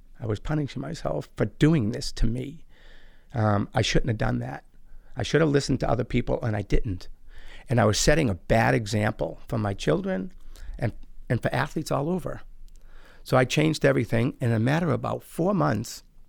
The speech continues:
I lost twenty-seven pounds, lowered my cholesterol level by almost a hundred points. And I said to Doctor Baggers,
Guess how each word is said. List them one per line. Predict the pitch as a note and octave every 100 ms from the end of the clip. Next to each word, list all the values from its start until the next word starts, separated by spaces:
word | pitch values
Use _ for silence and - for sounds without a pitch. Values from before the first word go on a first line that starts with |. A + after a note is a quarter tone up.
| -
I |
lost | A2+ A#2 A#2+
twenty-seven | - D3+ D3 C#3+ B2+
pounds, | G#2+ G#2 C3 - - - - -
lowered | B2+ C#3+
my | B2 A2+
cholesterol | C3+ B2 B2+ A#2
level | A2 A2
by | C3+ A2+ A#2
almost | A2 A2 -
a |
hundred | A#2+ A#2 A2
points. | D3+ C3 C#3 - - - - - - - -
And | B2 A#2 A2+ A2+ - -
I | A2+
said | A2 - C#3+
to | B2+
Doctor | A2+ A#2 -
Baggers, | A2+ C3 C3 G#2+ -